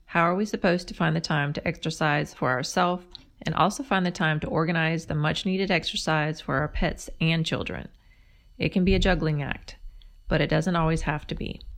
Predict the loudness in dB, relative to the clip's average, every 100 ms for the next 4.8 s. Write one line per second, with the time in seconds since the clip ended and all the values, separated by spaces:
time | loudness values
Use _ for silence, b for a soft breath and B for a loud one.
0 | -16 -4 0 2 2 0 2 2 2 0
1 | 0 2 2 2 0 -6 -14 -20 -20 -20
2 | -6 0 2 2 0 -2 0 -2 -2 -2
3 | -2 -4 -2 -2 -4 -8 -12 _ _ 4
4 | 4 8 8 8 6 4 4 2